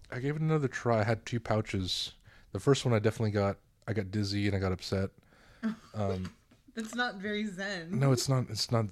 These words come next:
Speaker 1: <laughs> zen.
Speaker 2: <laughs>
Speaker 1: But, uh, the second time I tried it,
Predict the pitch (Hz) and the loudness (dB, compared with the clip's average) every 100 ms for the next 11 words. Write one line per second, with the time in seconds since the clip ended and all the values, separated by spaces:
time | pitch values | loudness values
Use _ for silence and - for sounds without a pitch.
0 | - - - - - 107 107 98 90 262 | -8 -20 -18 -6 -2 -2 -2 -2 -4 -10
1 | 330 - - - - 120 113 117 113 113 | -14 -16 -20 -20 -14 -2 6 8 8 6
2 | - - - 113 104 101 - 139 135 - | 0 -16 -4 0 2 0 0 0 0 2
3 | 117 107 - 110 107 104 | 2 2 0 0 2 0